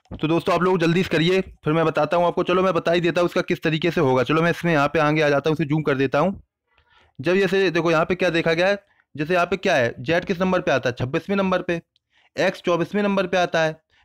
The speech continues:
यहाँ पे भी हमें कुछ पता नहीं है। एस, एन किस नंबर पे आता है? चौदहवें नंबर पे। एफ आता है छठवें नंबर पे। अब यहाँ पे देख रहे हैं कि यहाँ पे इन दोनों के बीच में डिफरेंस कितने का आ रहा है, यहाँ पे आ रहा है आपका आठ का डिफरेंस। कितने का? आठ का डिफरेंस आ रहा है। और इन दोनों के बीच में दो का डिफरेंस आ रहा है, तो इसका मतलब कुछ डिफरेंस ज़्यादा बढ़ रहा है यहाँ पे।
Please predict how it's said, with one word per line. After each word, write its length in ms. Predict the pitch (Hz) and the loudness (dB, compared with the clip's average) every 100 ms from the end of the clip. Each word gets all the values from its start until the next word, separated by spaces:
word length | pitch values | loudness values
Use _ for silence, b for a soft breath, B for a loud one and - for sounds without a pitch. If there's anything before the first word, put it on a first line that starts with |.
| 135 | -2
यहाँ 160 | 147 | 0
पे 100 | 170 | 2
भी 80 | 175 | 0
हमें 140 | 170 | 0
कुछ 120 | 170 160 | 0 -2
पता 240 | 170 185 | -2 -2
नहीं 200 | 185 180 | 0 -2
है। 60 | - | -2
एस, 220 | 151 - - | -2 -2 -2
एन 140 | 175 196 | -2 -2
किस 180 | 196 | -2
नंबर 200 | 196 190 | 0 0
पे 100 | 190 | 0
आता 100 | 190 | 0
है? 60 | 175 | 0
चौदहवें 280 | 170 160 185 | 0 0 0
नंबर 260 | 196 185 | 0 0
पे। 140 | 175 175 | 0 -4
एफ 640 | 170 _ _ _ - 180 | -6 _ _ _ -2 0
आता 140 | 185 175 | 2 0
है 60 | |
छठवें 280 | 170 143 170 | -2 -2 0
नंबर 260 | 190 180 175 | 0 0 0
पे। 120 | 170 160 - B B | 0 -2 -6 B B
अब 100 | - | -2
यहाँ 120 | 190 202 | 0 0
पे 100 | 208 | 0
देख 200 | 185 190 | 0 0
रहे 80 | |
हैं 60 | 214 | 0
कि 60 | 202 | 2
यहाँ 140 | 180 | 0
पे 80 | 190 | 0
इन 80 | 196 | 0
दोनों 180 | 196 202 | 0 0
के 40 | |
बीच 160 | 185 202 | -2 -2
में 60 | |
डिफरेंस 280 | 180 190 202 | -2 -2 -2
कितने 260 | 196 190 202 | -4 -4 0
का 120 | 202 | 2
आ 40 | |
रहा 120 | 196 220 | 2 0
है, 80 | 247 _ _ _ _ | -2 _ _ _ _
यहाँ 180 | 139 170 | 0 0
पे 120 | 185 | 2
आ 80 | 175 | 2
रहा 120 | 180 | 2
है 40 | |
आपका 200 | 175 - | 2 0
आठ 360 | 226 175 170 165 | -2 2 0 0
का 100 | 143 | -2
डिफरेंस। 320 | 123 123 123 | -2 -4 -4
कितने 240 | - 147 202 | -4 -4 -2
का? 80 | |
आठ 300 | 208 156 160 | 0 0 0
का 80 | 160 | 0
डिफरेंस 320 | 143 147 143 | -4 -2 -2
आ 100 | 120 | 0
रहा 120 | 107 107 | 0 -2
है। 80 | 104 b b b | -4 b b b
और 100 | - | -4
इन 60 | 175 | -2
दोनों 200 | 190 208 | 0 0
के 60 | 180 | 0
बीच 180 | 202 | -2
में 80 | 196 | -2
दो 140 | 156 170 | 0 0
का 100 | 175 | 0
डिफरेंस 360 | 165 170 160 | 0 -2 -2
आ 100 | 151 | 0
रहा 120 | 143 | 2
है, 60 | 139 | 0
तो 140 | - | -2
इसका 160 | 175 220 | -4 -2
मतलब 140 | 214 | -2
कुछ 160 | 214 208 | -2 -4
डिफरेंस 340 | 180 175 214 | -2 0 0
ज़्यादा 240 | 170 165 190 | 0 0 0
बढ़ 220 | 165 160 | 0 2
रहा 120 | 127 | 2
है 80 | 110 | 2
यहाँ 140 | 107 - | 0 -2
पे। 120 | 110 | -6